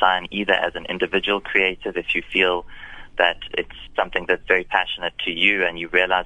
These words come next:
the stakes here, then go ahead and sign as an individual creative.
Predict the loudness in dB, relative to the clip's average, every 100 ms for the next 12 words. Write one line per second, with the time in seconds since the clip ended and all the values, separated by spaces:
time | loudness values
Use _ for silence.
0 | -4 -14 -8 -4 -2 -4 -2 2 2 0
1 | 0 2 2 0 -6 0 2 2 0 -6
2 | -6 -2 -2 0 0 -2 0 0 0 -2
3 | -4